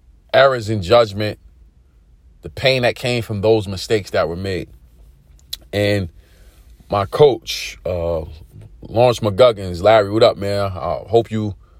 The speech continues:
hope all is well. Hope you get a chance to listen to this episode. Uh, he told me one time that a mentor of his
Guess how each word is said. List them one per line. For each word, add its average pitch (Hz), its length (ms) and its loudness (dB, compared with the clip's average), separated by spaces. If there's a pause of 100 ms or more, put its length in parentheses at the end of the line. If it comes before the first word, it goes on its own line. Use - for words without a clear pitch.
(120)
hope 113 200 0
all 117 200 4
is 92 80 -8
well. 110 220 6
Hope 113 180 0
you 110 60 -10
get 107 120 -6
a 98 40 -8
chance 110 260 -4
to 95 300 -6 (400)
listen 110 240 -4
to 107 120 -4
this 101 140 -4
episode. 95 640 0 (680)
Uh, - 220 -20
he 104 160 -10
told 143 340 6
me 123 420 -4 (420)
one 117 260 -2
time 117 400 2
that 104 380 0 (540)
a 92 100 -4
mentor 120 560 4
of 95 80 0
his 110 600 0